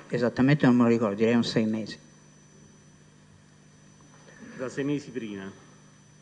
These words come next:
Speaker 1: Direi, però adesso mi chiedete
Speaker 2: Al venti ottobre ottantadue lei abitava ancora in quell'appartamento?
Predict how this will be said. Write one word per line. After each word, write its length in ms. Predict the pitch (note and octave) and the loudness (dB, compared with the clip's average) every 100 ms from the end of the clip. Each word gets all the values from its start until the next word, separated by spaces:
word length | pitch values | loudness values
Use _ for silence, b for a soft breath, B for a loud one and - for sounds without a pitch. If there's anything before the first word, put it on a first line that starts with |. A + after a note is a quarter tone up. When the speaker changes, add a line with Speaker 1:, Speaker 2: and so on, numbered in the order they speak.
| - - - - | -20 -20 -20 -14
Speaker 1:
Direi, 420 | - C3 C3 A2+ | -4 4 4 4
però 280 | - A#2 B2+ - | -2 -12 -12 -14
adesso 280 | A2+ - - - E3 | -16 -18 -20 -20 -18
mi 80 | A2+ | -16
chiedete 360 | A#2+ A#2 A2+ - - | -14 -12 -14 -16 -16
Speaker 2:
Al 200 | B2 A#2+ | -10 -8
venti 380 | B2 F3 G3 - | -2 0 0 -2
ottobre 420 | B2 - D#3 B2+ | -4 -4 -6 -4
ottantadue 760 | A#2 - A#2 A2 A#2 G#2+ G#2 G2 | -6 -6 -10 -10 -10 -10 -10 -8
lei 360 | B2 D#3+ C3+ A2 | -6 -4 -4 -6
abitava 500 | G2+ A2 B2 A2 A2+ | -10 -12 -10 -10 -10
ancora 440 | A2+ - D3 A2+ | -10 -6 -4 -6
in 140 | G2+ | -10
quell'appartamento? 1000 | - G2 - G2 - G2+ G#2 F#2 F2 F#2 | -12 -16 -14 -18 -16 -14 -14 -14 -18 -20